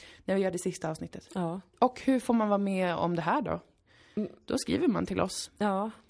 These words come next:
Speaker 1: Vi har redan en som har knipit en plats.
Speaker 2: Ja, vad roligt.
Speaker 1: Eh, vilket var snyggt gjort. Man kan skriva på Instagram, där heter vi Dilan och Moa. Man kan
Speaker 2: Ja.
Speaker 1: hashtagga oss Dilan och Moa.
Speaker 2: Ja.
Speaker 1: Man kan skriva på Facebook, Dilan och Moa. Ni fattar konceptet. Och om man inte får ett svar, man känner sig osynliggjord, då får man skriva igen. För att vi glöm-, alltså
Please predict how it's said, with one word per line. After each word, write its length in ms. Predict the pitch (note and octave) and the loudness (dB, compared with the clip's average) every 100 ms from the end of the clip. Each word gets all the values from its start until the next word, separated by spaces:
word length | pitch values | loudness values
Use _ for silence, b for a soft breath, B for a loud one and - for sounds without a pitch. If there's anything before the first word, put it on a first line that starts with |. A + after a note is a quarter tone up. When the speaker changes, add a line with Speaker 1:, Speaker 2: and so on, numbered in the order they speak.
| - | -14
Speaker 1:
Vi 180 | - A3+ | 0 2
har 200 | A#3 C#4+ | 4 4
redan 300 | D4+ A3 G#3+ | 2 0 2
en 260 | C#4 C#4+ E3 | 4 4 2
som 200 | - F#3+ | 0 0
har 40 | F#3+ | 2
knipit 380 | - F#3 - G#3 | 0 0 0 0
en 120 | E3 | 0
plats. 200 | D3 - A3 | -4 -4 0
Speaker 2:
Ja, 160 | F4 F4+ | 2 2
vad 100 | E4 | 0
roligt. 640 | F4 E4+ E4 A#3+ C4 - - - | 0 2 0 0 -2 -8 -12 -4
Speaker 1:
Eh, 460 | F#3 F3 E3+ E3 D#3+ | 0 0 0 -2 -2
vilket 360 | E3+ F3+ - | -4 -6 -4
var 80 | E3 - | -4 0
snyggt 320 | - G#3+ - - | 2 2 -2 -6
gjort. 280 | - - | -6 -4
Man 120 | G3 A3+ | 0 0
kan 100 | B3 | 2
skriva 260 | A#3+ A3 | 2 0
på 140 | G#3+ - | -2 0
Instagram, 520 | A3+ A#3+ A#3+ A3+ G#3+ | 0 0 0 0 2
där 80 | G3+ | 0
heter 160 | G3 | 0
vi 60 | F3 | -2
Dilan 340 | E3+ F3 E3 | 0 0 0
och 60 | E3+ | 0
Moa. 240 | E3 F3+ | 0 0
Man 120 | F#3+ G3+ | -2 -2
kan 120 | F#3 | -2
Speaker 2:
Ja. 60 | |
Speaker 1:
hashtagga 520 | F#3+ G#3+ F#3+ - F#3+ F#3 | 0 0 0 -4 -2 -4
oss 120 | - | -4
Dilan 220 | F#3 F#3 | -4 -2
och 60 | F3+ | -2
Moa. 240 | F3+ F3 - | -2 -4 -6
Speaker 2:
Ja. 60 | G3 | -6
Speaker 1:
Man 100 | E3 F#3+ - | -6 -10 -8
kan 120 | F#3 | -4
skriva 160 | - F3 | -2 -2
på 60 | |
Facebook, 520 | - C#4+ D4+ D4+ D4 C4+ | 4 6 6 4 0 2
Dilan 200 | C4 B3 | 2 4
och 60 | |
Moa. 260 | A#3+ A#3 A3 | 2 2 0
Ni 100 | G#3+ | 0
fattar 480 | A3 - F3+ - - - _ _ - G3+ - - | 0 2 0 0 -6 -20 _ _ -18 -18 -16 -14
konceptet. 440 | - G#3 A#3 D3+ B B B | -4 0 2 0 B B B
Och 160 | B3+ B3+ | 4 4
om 60 | |
man 100 | B3+ | 4
inte 160 | B3+ - | 2 0
får 60 | A#3 | 0
ett 160 | - | 0
svar, 240 | G3+ G#3+ G#3 | 4 4 4
man 100 | G3+ | 0
känner 160 | G#3 | -2
sig 100 | G3 G3 | 0 -2
osynliggjord, 460 | F3+ F3 F3+ E3+ | 0 0 0 0
då 60 | E3 | 0
får 100 | F#3 | -2
man 100 | F#3 | -2
skriva 240 | - E3+ | -2 0
igen. 320 | F3 D#3+ E3+ | 0 -2 -4
För 100 | - | -8
att 120 | - E3+ | -6 -4
vi 80 | |
glöm-, 480 | D#3+ F3 F3 D#3 D3+ | -4 -2 0 0 -2
alltså 320 | E3+ - E3 | -4 -4 -4